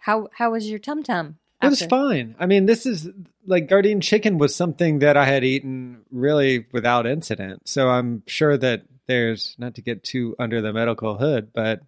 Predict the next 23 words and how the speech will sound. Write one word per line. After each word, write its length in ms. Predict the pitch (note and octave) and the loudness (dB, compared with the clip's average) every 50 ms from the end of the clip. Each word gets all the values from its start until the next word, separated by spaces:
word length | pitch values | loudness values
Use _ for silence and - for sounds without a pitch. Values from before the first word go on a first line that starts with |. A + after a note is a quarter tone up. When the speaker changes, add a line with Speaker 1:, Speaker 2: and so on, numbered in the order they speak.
| _ _ | _ _
Speaker 2:
there's 160 | - B2 A#2 | -10 -10 -8
probably 340 | - - C#3+ C3+ B2+ C3 C3 | -2 0 0 0 0 0 -2
a 60 | A#2+ | -2
scale 600 | - - - - - G#2 G#2+ A2 A#2+ B2 C#3+ A#2 - | -4 -6 -6 -4 -4 -4 -2 -4 -2 -2 -2 -4 -2
<laughs> 40 | - | -2
of, 220 | C3+ A#2 G#2+ - _ _ _ _ _ _ _ _ _ _ _ _ _ _ _ _ _ _ | -2 -2 -2 -8 _ _ _ _ _ _ _ _ _ _ _ _ _ _ _ _ _ _
like, 180 | - B2 G#2+ B2+ | -4 -4 -2 -2
if 100 | A#2+ - | -2 0
there's 180 | C#3+ C3 A2 | 0 2 2
a 60 | C3 | 0
little 240 | C3 B2 A#2 A2+ A2 | 0 0 0 0 0
bit, 160 | F#2+ A2+ A2+ | 0 -2 -2
it 100 | A#2+ A#2+ | -2 -2
doesn't 260 | A#2 B2 A2+ A2+ A2 F#2+ | -2 -2 -2 -2 -4 -4
bother 260 | G2+ G2 F#2+ F#2+ G2+ | -2 -2 -2 -4 -6
me. 200 | G2+ G#2 G#2 A2 | -8 -6 -6 -6
If 100 | G#2+ - | -6 -4
there's 220 | - A#2+ A#2 G2+ G#2 | -4 -4 -4 -4 -6
more, 220 | G#2 G2 G#2 A2 | -8 -6 -6 -6
it 120 | A#2+ B2 | -6 -4
does, 400 | - E3 E3 B2 G2 F2+ F#2 - | -4 -4 -4 -4 -4 -8 -10 -12
you 100 | - G#2 G2 | -12 -12 -10
know? 320 | G2 G2 F#2+ G2 G2+ G#2+ | -10 -10 -10 -12 -14 -16